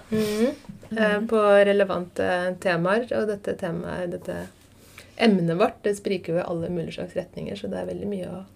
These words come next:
Speaker 1: å hente.
Speaker 2: Mhm. Mhm.
Speaker 1: Og det kommer til å dreie seg selvfølgelig mye, altså mer om,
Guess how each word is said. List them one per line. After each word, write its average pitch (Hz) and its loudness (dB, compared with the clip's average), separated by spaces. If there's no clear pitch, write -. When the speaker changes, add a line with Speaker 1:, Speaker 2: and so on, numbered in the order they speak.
Speaker 1:
å 190 -12
hente. 233 -4
Speaker 2:
Mhm. 247 -8
Mhm. 196 -6
Speaker 1:
Og 208 2
det 196 2
kommer 180 -4
til 185 -4
å 170 -6
dreie 170 -2
seg - -8
selvfølgelig 180 -2
mye, 180 -2
altså 180 -4
mer 165 -2
om, 160 -4